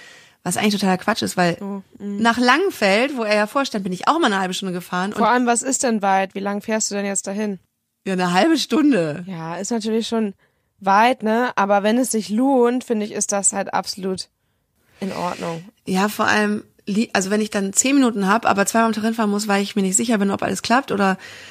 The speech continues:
Speaker 1: äh, wie es meinem Pferd geht. Und da, ich, <laughs> es ist echt krass, ich war am zweiten Tag direkt gar nicht da, äh, weil ich A, so beruhigt war und es meinem Pferd direkt gut ging,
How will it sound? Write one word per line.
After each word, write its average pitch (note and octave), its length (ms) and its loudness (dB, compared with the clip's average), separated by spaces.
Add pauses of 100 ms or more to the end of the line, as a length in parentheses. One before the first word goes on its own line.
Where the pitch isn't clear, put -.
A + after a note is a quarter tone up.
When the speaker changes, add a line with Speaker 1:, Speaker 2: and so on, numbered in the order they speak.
(160)
Speaker 1:
äh, G3 280 2
wie G3+ 80 2
es G3 100 -2
meinem F#3+ 140 2
Pferd A3+ 240 0
geht. G3+ 160 0
Und G3 280 -2
da, B3 360 4 (200)
ich, - 160 -8
<laughs> - 500 -10
es - 100 -20
ist - 180 -8
echt E3 180 -6
krass, - 380 -2
ich - 160 -10
war F#3 80 2
am F3+ 100 -4
zweiten G3 320 0
Tag F3 220 -2
direkt F3+ 300 -2
gar F3 180 4
nicht F3+ 240 -2
da, F3+ 380 2 (1200)
äh, F#3 400 4 (180)
weil G#3 220 6
ich - 220 0
A, A3 220 6
so A3+ 180 6
beruhigt A#3+ 380 4
war G3 160 4
und G3 100 2
es G3 100 -8
meinem G3 140 2
Pferd G#3+ 300 0
direkt A3+ 400 0 (240)
gut - 280 2
ging, G3 440 2